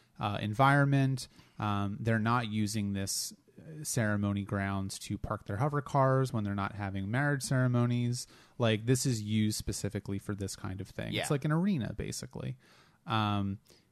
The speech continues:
Speaker 1: so let's talk a little bit about how the episode gets resolved, because I think it's, it's a little bit of a cheat, but I think it earns it. Um, because it's set up that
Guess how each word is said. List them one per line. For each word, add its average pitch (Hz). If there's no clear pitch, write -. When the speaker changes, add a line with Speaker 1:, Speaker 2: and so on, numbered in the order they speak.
Speaker 1:
so 220
let's 247
talk 240
a 208
little 160
bit 123
about 104
how 123
the 107
episode 101
gets -
resolved, 98
because 127
I 135
think 185
it's, 127
it's 156
a 175
little 185
bit 190
of 160
a 151
cheat, 135
but 131
I 107
think 120
it 113
earns 110
it. 175
Um, 104
because 147
it's 151
set 165
up 165
that 117